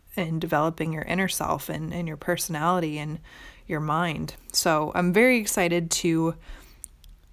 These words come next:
start making this podcast. Thank you guys for listening again, and I will be talking to you soon.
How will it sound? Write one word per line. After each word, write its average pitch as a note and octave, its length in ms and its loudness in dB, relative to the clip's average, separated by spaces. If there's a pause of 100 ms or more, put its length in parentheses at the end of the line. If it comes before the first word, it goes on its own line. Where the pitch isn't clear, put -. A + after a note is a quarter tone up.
(100)
start F#3 340 4
making F3+ 300 0
this E3 140 -2
podcast. D#3+ 880 0
Thank F#3+ 240 4
you G#3 60 0
guys F#3 240 6
for F#3+ 120 8
listening F3+ 400 2
again, F3+ 500 4 (420)
and D#3+ 440 0
I D#3 280 -2
will D3+ 180 0
be D#3+ 140 -2
talking D#3 380 -4
to - 120 -6
you D#3 100 -2
soon. D3 380 -4